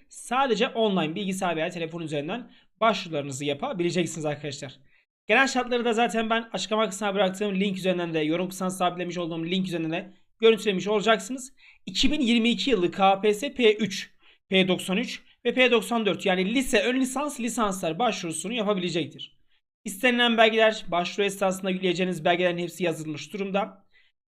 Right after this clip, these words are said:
Başvuru sonuçları ise yüksek ihtimalle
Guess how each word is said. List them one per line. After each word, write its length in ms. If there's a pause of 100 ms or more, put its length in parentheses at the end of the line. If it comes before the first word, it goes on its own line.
(140)
Başvuru 380
sonuçları 520
ise 500 (380)
yüksek 300
ihtimalle 720